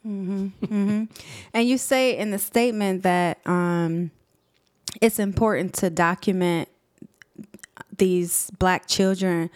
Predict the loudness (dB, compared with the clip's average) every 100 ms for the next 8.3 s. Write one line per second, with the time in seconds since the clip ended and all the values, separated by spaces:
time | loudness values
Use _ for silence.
0 | -16 -20 -4 -2 0 0 -2 -2 0 0
1 | -2 0 0 0 -2 -2 0 0 -2 -4
2 | -4 -2 0 0 0 0 -2 -4 -4 -4
3 | -4 -16 -20 -20 _ _ 0 2 0 -2
4 | -4 -6 -10 _ _ _ _ _ _ _
5 | _ _ -12 -2 0 2 0 0 0 0
6 | 0 0 -2 0 -2 -2 -4 -4 -6 -4
7 | -4 -4 -4 -2 -2 -2 -6 -4 -2 -2
8 | -2 -4